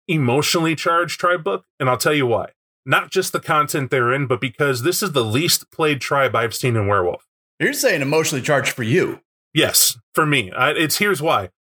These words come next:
Speaker 1: Whenever I read Tribal Black Fury, I get amped. I
Speaker 2: Uh-huh.
Speaker 1: get amped. I wanna play a Black Fury. I wanna do a little Black Fury story. I wanna get into all of it. I wanna do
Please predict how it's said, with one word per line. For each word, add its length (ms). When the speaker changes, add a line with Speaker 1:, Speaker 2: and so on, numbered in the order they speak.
Speaker 1:
Whenever 360
I 100
read 240
Tribal 280
Black 160
Fury, 180
I 60
get 120
amped. 240
I 160
Speaker 2:
Uh-huh. 100
Speaker 1:
get 160
amped. 320
I 80
wanna 200
play 240
a 40
Black 240
Fury. 300
I 40
wanna 160
do 140
a 40
little 160
Black 260
Fury 220
story. 360
I 40
wanna 160
get 140
into 200
all 260
of 100
it. 60
I 60
wanna 200
do 260